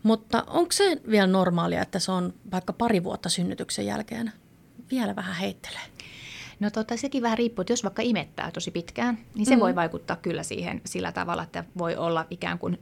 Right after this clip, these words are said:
Speaker 2: vähän seka-, sekaisin vielä, mutta sit jos on imetys on loppunut ja ikään kuin elämä, elämä palannut kaikin tavoin on vähän niin kuin normaalimpaan, niin sitten on hyvä tsekata taas, että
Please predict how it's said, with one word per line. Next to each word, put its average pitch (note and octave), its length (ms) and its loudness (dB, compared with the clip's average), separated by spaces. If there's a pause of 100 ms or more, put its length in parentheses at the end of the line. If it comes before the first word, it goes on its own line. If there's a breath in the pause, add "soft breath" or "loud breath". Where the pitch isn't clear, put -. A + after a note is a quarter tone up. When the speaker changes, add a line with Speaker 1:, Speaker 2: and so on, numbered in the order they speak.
(120)
Speaker 2:
vähän F#3+ 200 -2
seka-, F3 340 2
sekaisin G3+ 500 2
vielä, G3 240 0
mutta F#3 180 -4
sit - 180 -6
jos C4 160 -2
on A3+ 120 4
imetys G#3+ 400 4
on F3+ 120 0
loppunut F3+ 420 -2
ja F3 140 0 (640 loud breath)
ikään F3 300 0
kuin F3 160 0 (220 loud breath)
elämä, F3+ 380 2
elämä G3+ 240 4
palannut F#3+ 360 4
kaikin F#3+ 320 2
tavoin F#3 300 2
on F3 60 0
vähän F#3 180 0
niin F3 80 -2
kuin F#3+ 120 0
normaalimpaan, F3+ 840 2
niin F3+ 140 0
sitten A#3 360 0
on E3+ 180 2
hyvä F3 240 2
tsekata - 420 -4 (100)
taas, - 340 -4 (420 loud breath)
että G#3+ 200 2